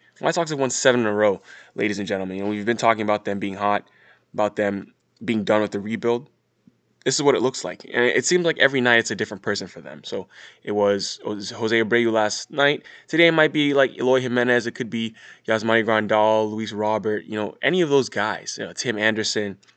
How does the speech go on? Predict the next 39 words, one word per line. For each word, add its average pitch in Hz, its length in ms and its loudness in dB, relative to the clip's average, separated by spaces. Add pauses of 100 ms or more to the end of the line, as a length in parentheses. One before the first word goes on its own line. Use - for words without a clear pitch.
(160)
All 120 160 0
these 120 180 -4
guys 110 440 0
have 104 220 -4
been 101 160 -4
clicking, 107 460 -6 (260)
Moncada, 98 640 -2 (600)
and 98 360 -6
so 110 140 0
on 104 140 0
and 95 80 -8
so 107 200 -4
forth. 95 420 -6 (680)
They've 120 200 2
been 113 260 -2 (100)
playing 110 240 0
really 104 220 -2
well 98 300 -4 (100)
at 104 100 -10
the - 60 -14
same 90 200 -10
time. 85 280 -14
But 110 140 -8
Grandal 123 300 6
also 123 300 4
did 104 300 -4 (240)
go 98 180 -6
deep 98 240 -10
yesterday, 95 460 -8 (420)
and 101 180 -6
so 110 200 2
did 104 140 -2
Luis 104 220 -6
Robert. 98 420 -8 (180)
So 95 260 -8
all 127 180 2
these 120 160 -4
guys 98 240 0
are, 85 280 -12